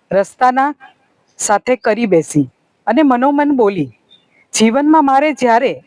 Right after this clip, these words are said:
એકાંત જોઈતું હતું ત્યારે ઘરની અને બાળકોની જવાબદારીમાંથી હું મારા પોતાના માટે સમય જ ન કાઢી શકી.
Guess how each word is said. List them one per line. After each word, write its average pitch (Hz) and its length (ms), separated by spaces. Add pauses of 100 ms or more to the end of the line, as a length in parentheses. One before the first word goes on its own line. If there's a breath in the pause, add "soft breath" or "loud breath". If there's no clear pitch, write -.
એકાંત 262 400
જોઈતું 262 520
હતું 175 360 (180)
ત્યારે 226 240
ઘરની 196 540 (120)
અને 214 160
બાળકોની 208 560
જવાબદારીમાંથી 233 1040 (380 soft breath)
હું 254 160
મારા 247 200
પોતાના 262 480
માટે 262 420 (240 soft breath)
સમય 240 460
જ - 60
ન 269 160
કાઢી 180 280
શકી. 147 420